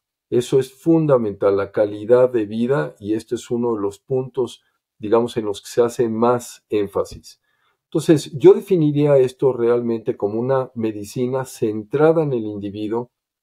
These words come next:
que genera salud, que sigue una metodología y, muy importante, que conecta con la persona.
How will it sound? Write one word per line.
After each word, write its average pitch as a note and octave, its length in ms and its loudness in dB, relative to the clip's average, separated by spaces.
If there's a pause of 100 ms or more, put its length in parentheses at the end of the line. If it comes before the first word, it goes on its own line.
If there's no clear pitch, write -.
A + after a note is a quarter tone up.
(300)
que A2+ 340 2 (100)
genera C3+ 460 4
salud, A2+ 540 -4 (500)
que G#2 140 -6
sigue C#3 280 -2
una D#3 160 0
metodología A#2 840 -4
y, A#2+ 180 -2
muy D#3 440 0
importante, B2 760 -2
que B2+ 260 -2
conecta C#3+ 960 2
con C#3+ 340 2
la C3 220 -2
persona. A#2 880 -2